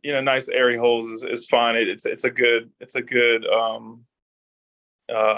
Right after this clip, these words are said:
I guess, rubric for, uh, you know, good sourdough.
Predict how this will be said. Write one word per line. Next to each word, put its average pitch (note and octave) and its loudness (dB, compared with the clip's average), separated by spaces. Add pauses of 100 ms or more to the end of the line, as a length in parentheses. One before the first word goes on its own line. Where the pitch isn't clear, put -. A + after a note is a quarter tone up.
I A#2 0
guess, A2+ -2
rubric B2+ 4
for, A2 2 (100)
uh, A2 -2 (300)
you B2 -20
know, A#2 -2
good C3 -2
sourdough. A2 0